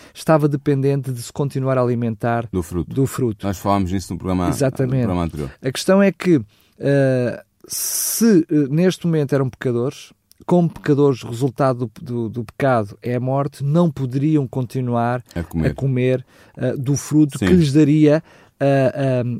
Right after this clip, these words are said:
Speaker 1: eh, a eternidade, ou que lhes daria a vida eterna. O que mostra ainda mais muitas teorias erradas hoje, que nós temos uma alma que é eterna.
Speaker 2: Exatamente.
Speaker 1: Eh, aqui
Speaker 2: Que é
Speaker 1: mo-,
Speaker 2: imortal.
Speaker 1: que é imortal.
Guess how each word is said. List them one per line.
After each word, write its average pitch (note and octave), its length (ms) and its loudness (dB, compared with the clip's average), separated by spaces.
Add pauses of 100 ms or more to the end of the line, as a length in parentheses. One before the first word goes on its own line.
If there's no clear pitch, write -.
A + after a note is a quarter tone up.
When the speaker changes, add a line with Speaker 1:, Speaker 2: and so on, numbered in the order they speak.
Speaker 1:
eh, C#3 60 2
a - 20 4
eternidade, C#3 600 2
ou B2+ 80 -2
que - 80 -14
lhes A2+ 100 -10
daria C3+ 220 2
a - 20 2
vida B2+ 200 0
eterna. G2+ 440 -2
O D3+ 100 -10
que - 140 -2
mostra G#3+ 400 0
ainda E3 260 0
mais C#3 460 -4 (320)
muitas F3+ 400 4
teorias D#3 380 0
erradas C3+ 480 0
hoje, B2 240 -4
que - 80 -8
nós C3 160 -2
temos C3 260 -4
uma B2 180 0
alma A#2 300 0
que A#2 140 -6
é G#2+ 60 2
eterna. G#2+ 580 -6
Speaker 2:
Exatamente. D#2+ 500 -2
Speaker 1:
Eh, C3+ 420 2
aqui F#3 300 0
Speaker 2:
Que F3+ 140 4
é - 80 2
Speaker 1:
mo-, F#2+ 60 2
Speaker 2:
imortal. F#2+ 360 2
Speaker 1:
que E3 100 4
é D3+ 80 8
imortal. C3+ 720 2